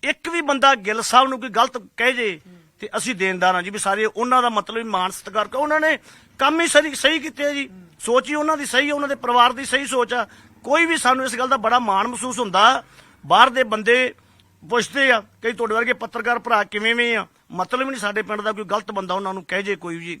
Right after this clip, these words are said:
Speaker 1: ਗਿੱਲ ਸਾਹਿਬ ਵੀ ਗਲਤ ਆ। ਨਹੀਂ, ਹਰ
Speaker 2: ਅੱਛਾ, ਤੇ ਵੋ-, ਵੋਟਾਂ 'ਚ ਫਿਰ ਕੀ ਸੁਨੇਹਾ ਦੇਣਾ ਚਾਹੋਗੇ ਕਿ ਪਿਆਰ ਭਾਈਚਾਰਾ ਬਚਿਆ ਰਵੇ, ਐਸੇ ਤਰੀਕੇ ਵੋਟਾਂ ਹੋਣ, ਲੋਕਾਂ ਨੂੰ ਕੀ ਕਹਿਣਾ ਚਾਹੋਗੇ?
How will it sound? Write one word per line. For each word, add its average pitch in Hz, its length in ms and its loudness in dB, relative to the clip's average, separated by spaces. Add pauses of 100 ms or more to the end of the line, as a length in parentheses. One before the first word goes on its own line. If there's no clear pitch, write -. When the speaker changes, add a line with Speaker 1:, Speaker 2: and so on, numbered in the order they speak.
Speaker 1:
ਗਿੱਲ 170 140 -10
ਸਾਹਿਬ 170 260 -4
ਵੀ 165 60 -12
ਗਲਤ 160 320 -10
ਆ। 135 100 -12 (160)
ਨਹੀਂ, 214 120 -4
ਹਰ 196 160 0
Speaker 2:
ਅੱਛਾ, 320 100 -10
ਤੇ 330 160 -14
ਵੋ-, 285 220 -10
ਵੋਟਾਂ 240 320 -6
'ਚ 269 40 -8
ਫਿਰ 254 100 -8
ਕੀ 233 180 -10
ਸੁਨੇਹਾ 233 200 -12
ਦੇਣਾ 208 240 -10
ਚਾਹੋਗੇ 196 440 -10
ਕਿ 208 200 -10
ਪਿਆਰ 208 680 -6
ਭਾਈਚਾਰਾ 202 440 -8
ਬਚਿਆ 185 300 -10
ਰਵੇ, 196 300 -8
ਐਸੇ 180 240 -10
ਤਰੀਕੇ 185 300 -14
ਵੋਟਾਂ 180 300 -12
ਹੋਣ, 190 320 -10
ਲੋਕਾਂ 185 320 -12
ਨੂੰ 202 80 -14
ਕੀ 190 120 -18
ਕਹਿਣਾ 214 200 -16
ਚਾਹੋਗੇ? 196 340 -18